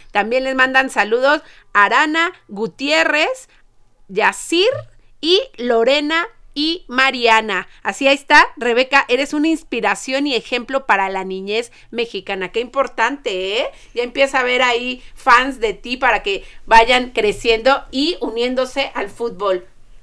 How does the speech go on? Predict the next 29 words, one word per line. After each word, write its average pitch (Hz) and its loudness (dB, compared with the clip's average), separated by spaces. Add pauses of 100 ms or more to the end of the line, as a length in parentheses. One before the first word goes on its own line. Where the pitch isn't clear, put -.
(120)
¿Qué 294 -6
le 349 0
dirías 233 -2
a 277 2
la, 233 6
a - -6
las 190 -6
niñas 233 -6
que 226 -6
te - -10
están 202 -4
escuchando 202 -6 (320)
y 185 -14
que - 0
están 226 0
como 226 -2 (340)
en 208 -2
ese 240 -2
pensamiento 208 -6
de, 190 -6 (280)
"Ay, 226 -12
me 226 -6
inscribiré 190 -2
o 196 -2
no 185 -4
al 196 -2
fútbol, 196 -8
seré 185 -6
buena"? 208 -8